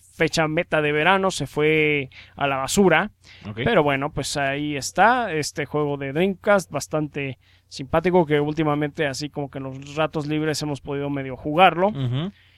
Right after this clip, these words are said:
Speaker 1: Pues ojalá le pongan control para la cámara porque sí le hace falta.
Speaker 2: Sí, pues ya tienes dos sticks, ¿no?
Speaker 1: Sí, ya tienes dos sticks. Espero que sí los aprovechen.
Speaker 2: Muy bien, muy bien.
Speaker 1: Ujú.
Speaker 2: Pues bueno,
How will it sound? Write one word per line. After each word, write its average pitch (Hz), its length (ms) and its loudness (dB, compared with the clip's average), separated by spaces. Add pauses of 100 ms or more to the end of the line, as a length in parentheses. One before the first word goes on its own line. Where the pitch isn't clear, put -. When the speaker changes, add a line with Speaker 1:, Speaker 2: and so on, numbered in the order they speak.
(540)
Speaker 1:
Pues - 180 -16
ojalá 151 300 2
le 175 120 6
pongan 165 640 2 (240)
control 160 440 0
para 139 220 0
la 135 100 -6
cámara 165 360 2
porque 143 280 -10
sí 143 180 -8
le 143 120 -6
hace 131 180 -10
falta. 135 460 -8 (160)
Speaker 2:
Sí, 107 160 -10
pues - 120 -14
ya 123 80 -6
tienes 123 200 -6
dos 113 100 -6
sticks, 98 300 -14
¿no? 120 160 -10
Speaker 1:
Sí, 156 120 -8
ya 143 120 -6
tienes 147 260 -6
dos 139 160 -8
sticks. - 340 -12
Espero 147 300 -4
que 151 80 -10
sí 151 140 -4
los 147 200 -6
aprovechen. 135 580 -6 (200)
Speaker 2:
Muy 107 220 -6
bien, 92 180 -8
muy 95 140 -8
bien. 95 160 -6
Speaker 1:
Ujú. 180 180 -6 (340)
Speaker 2:
Pues - 140 0
bueno, 180 60 0